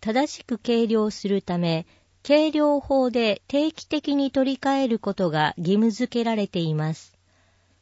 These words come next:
そのため市では水道メーター、市からの貸与品を一定の期間内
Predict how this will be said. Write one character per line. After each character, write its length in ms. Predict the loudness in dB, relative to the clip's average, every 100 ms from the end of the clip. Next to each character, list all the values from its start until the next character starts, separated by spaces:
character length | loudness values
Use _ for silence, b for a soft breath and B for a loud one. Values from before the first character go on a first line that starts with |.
| _ _
そ 180 | -2 0
の 120 | 2
た 200 | 0 0
め 240 | 2 0
市 180 | -2 -2
で 160 | 0 2
は 320 | 4 2 0 b b
水 340 | -8 0 0
道 240 | 2 2 2
メ 220 | 2 0
ー 40 |
タ 440 | 0 0 2 0 -6
ー、 340 | _ _ _
市 200 | -8 -8
か 120 | 0 4
ら 140 | 4
の 160 | 2 -2
貸 300 | 0 0 2
与 200 | 0 0
品 280 | -2 0
を 260 | 0 0 -4 b b b _
一 160 | -8 -8 _
定 200 | 0 2
の 140 | 0
期 160 | -4 -2
間 320 | 0 2 4
内 300 | 2 0 -4